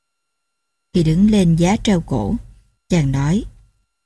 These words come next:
"Thưa đại quan, xin ngài hãy đáp ứng nguyện vọng cuối cùng của tôi." Viên quan trả lời,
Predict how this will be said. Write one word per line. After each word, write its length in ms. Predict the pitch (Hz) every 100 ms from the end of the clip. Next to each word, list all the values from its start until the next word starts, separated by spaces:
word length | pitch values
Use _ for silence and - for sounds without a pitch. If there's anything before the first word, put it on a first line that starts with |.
| -
"Thưa 160 | 233
đại 160 | 196 185
quan, 300 | - 196 190 185 - - _
xin 220 | - 254
ngài 180 | 220 170
hãy 200 | 180 -
đáp 180 | 262 -
ứng 160 | 254
nguyện 240 | 339 175 -
vọng 200 | 175 147 -
cuối 140 | 233 349
cùng 220 | 190 156 135
của 120 | 185
tôi." 360 | - 208 202 196 - _ _ _ _ _ _ _ _ _ _ _ _ _ _ _ _ _ _ _ 1077 1077 _ _ 1077 _ _ _ _ _ _ _ _
Viên 180 | 196 156
quan 260 | 165 147 143
trả 160 | 127
lời, 340 | 180 180 147